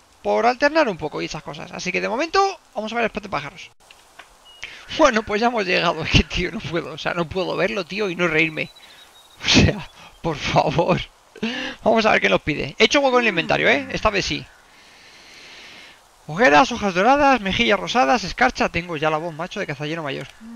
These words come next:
Acurrucarse y lucir fantástico.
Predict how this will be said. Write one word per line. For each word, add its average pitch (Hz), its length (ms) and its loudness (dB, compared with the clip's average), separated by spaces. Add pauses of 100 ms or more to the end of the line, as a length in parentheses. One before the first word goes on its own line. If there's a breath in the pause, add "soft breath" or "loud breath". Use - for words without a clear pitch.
(4000)
Acurrucarse 170 540 -6
y 233 40 -8
lucir 180 220 -10
fantástico. 233 500 -10